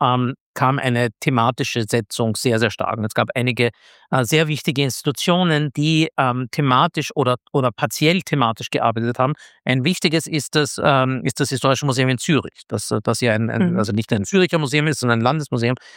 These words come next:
Speaker 1: Aber da wurde mit
Speaker 2: Mhm.
Speaker 1: sehr interessanten thematischen, äh, Zugängen experimentiert.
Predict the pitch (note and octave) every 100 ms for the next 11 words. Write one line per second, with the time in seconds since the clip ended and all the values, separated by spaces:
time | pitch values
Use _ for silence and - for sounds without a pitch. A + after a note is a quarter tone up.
0 | - - B2 A#2 C#3 D3 C#3+ E3+ F3 G3
1 | D3 D3 C#3+ - C3 - B2 C3 A#2+ B2+
2 | C3+ - C3 B2 B2 G#2+ - C#3+ B2 A2
3 | A#2 A2+ - A2 G#2+ G2+ G2+ G2+